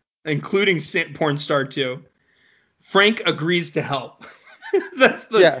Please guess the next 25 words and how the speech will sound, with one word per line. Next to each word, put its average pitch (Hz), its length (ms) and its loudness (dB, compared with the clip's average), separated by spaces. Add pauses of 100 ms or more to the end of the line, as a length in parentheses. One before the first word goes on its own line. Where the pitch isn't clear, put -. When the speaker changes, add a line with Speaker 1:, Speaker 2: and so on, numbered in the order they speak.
(120)
Speaker 1:
progression 220 640 -8
of 165 120 -4
that 151 240 -4
scene. 151 520 -6
There's, 165 260 -4 (240)
he - 100 -2
doesn't 247 300 4
wanna 247 200 2
help, 226 420 -2 (420)
and 156 120 -6
then 175 180 -2
he 160 260 -8 (220)
get, 160 340 -4
starts 151 300 -2
fighting 180 440 0
ninjas, 156 420 -2
and 156 80 -10
then 151 60 -2
he's 135 140 -6
like, 131 180 -2
"All 135 120 0
right, 127 180 -2
I'm 127 160 -6
in." 127 300 -10 (320)
Speaker 2:
This, 196 500 0